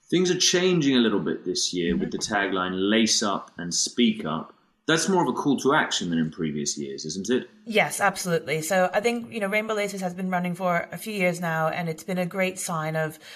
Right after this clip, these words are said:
Speaker 2: of visibility, but visibility doesn't really mean much without action behind it. And we've now got to a point where we've moved beyond people just needing to show a little small token,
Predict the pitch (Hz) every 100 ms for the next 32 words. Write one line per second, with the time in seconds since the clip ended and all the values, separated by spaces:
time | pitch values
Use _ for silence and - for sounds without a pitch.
0 | - 185 170 160 156 156 156 165 185 214
1 | - - - - 175 170 185 185 202 185
2 | 180 175 160 - 160 165 165 180 165 156
3 | 160 160 165 170 - 165 160 156 151 160
4 | 160 - 165 160 160 160 180 226 254 196
5 | 170 170 160 165 175 175 170 - 185 165
6 | 170 156 165 147 - - - 185 180 185
7 | 175 175 - 185 196 190 160 156 165 156
8 | 160 160 165 165 175 170 156 151 - 156
9 | 151 147 151 147 - 165 151 - 160 156
10 | 151 127